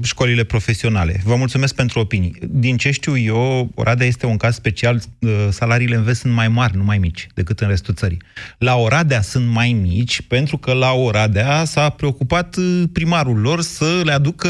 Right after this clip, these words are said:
ofertă de forță de muncă. Și nu numai atât, să le facă și linie, adică să aducă și oameni. Și atunci ei au răm-, au rămas mai jos cu salariile, dar sunt în creștere.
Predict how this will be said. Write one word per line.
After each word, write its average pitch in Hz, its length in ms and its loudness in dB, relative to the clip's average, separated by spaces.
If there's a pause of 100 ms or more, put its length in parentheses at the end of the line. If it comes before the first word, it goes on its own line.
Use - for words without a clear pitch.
(500)
ofertă 160 520 -2
de 151 120 2
forță 143 400 0
de 160 140 0
muncă. 165 480 0 (420)
Și - 480 0
nu 170 100 0
numai 160 300 2
atât, 165 320 -2
să - 180 -6
le 151 100 2
facă 185 320 -2
și - 200 0
linie, 165 380 2
adică 107 220 0
să - 100 0
aducă 151 280 0
și - 180 0
oameni. 110 420 0
Și - 100 -2
atunci 165 240 -2
ei 180 100 0
au 175 60 0
răm-, 170 160 -4
au 151 160 0
rămas 156 280 0
mai 151 160 0
jos 127 220 0
cu 107 280 -2
salariile, 110 560 2
dar 151 280 0
sunt 139 380 -2
în 143 180 0
creștere. 131 520 -2